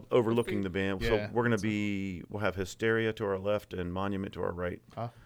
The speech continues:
Speaker 1: So we're,
Speaker 3: You're
Speaker 1: we'll
Speaker 3: in
Speaker 1: have
Speaker 3: good
Speaker 1: good
Speaker 3: company.
Speaker 1: company.
Speaker 2: Definitely.
Speaker 1: So we'll have, we'll have a, we'll have a party.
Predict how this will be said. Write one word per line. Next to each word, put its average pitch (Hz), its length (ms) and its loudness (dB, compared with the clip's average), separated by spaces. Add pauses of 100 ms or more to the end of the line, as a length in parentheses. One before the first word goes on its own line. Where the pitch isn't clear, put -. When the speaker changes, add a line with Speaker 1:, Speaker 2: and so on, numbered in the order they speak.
(160)
Speaker 1:
So 95 140 -4
we're, 104 140 -2 (560)
Speaker 3:
You're - 20 -20
Speaker 1:
we'll - 140 -4
Speaker 3:
in 110 60 2
Speaker 1:
have 110 80 2
Speaker 3:
good 127 180 -2
Speaker 1:
good 123 240 4
Speaker 3:
company. - 20 -2 (440)
Speaker 1:
company. - 0 -
Speaker 2:
Definitely. 175 440 -8 (320)
Speaker 1:
So - 200 -10
we'll 78 160 -6
have, 87 240 -6
we'll 98 140 -2
have 95 140 0
a, 85 60 -8 (120)
we'll 107 140 0
have 113 100 6
a 90 40 -2
party. 90 320 2